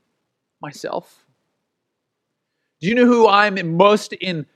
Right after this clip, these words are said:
embroiled in battle with in my life and at war with?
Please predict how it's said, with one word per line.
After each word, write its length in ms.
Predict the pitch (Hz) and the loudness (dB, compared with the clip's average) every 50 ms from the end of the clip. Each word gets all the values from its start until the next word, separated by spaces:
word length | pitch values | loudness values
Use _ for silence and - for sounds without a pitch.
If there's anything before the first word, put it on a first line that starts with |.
| _ _ _ | _ _ _
embroiled 480 | - 185 170 139 120 151 180 185 202 185 | -6 -6 -6 -4 0 4 6 6 6 4
in 120 | 190 156 | 0 -6
battle 460 | 135 - 165 139 143 156 180 196 190 180 | -2 0 0 2 2 2 2 2 2 2
with 260 | 202 202 196 - - | 2 0 2 -2 -6
in 80 | 208 | -4
my 180 | 165 156 160 175 | -4 -4 -4 -2
life 340 | 175 165 156 156 196 196 - | 0 0 0 0 0 -4 -6
and 120 | 151 156 | -10 -10
at 40 | 143 | -6
war 240 | 143 139 147 160 175 | -2 0 0 2 2
with? 220 | 190 226 247 - | 0 -2 -4 -6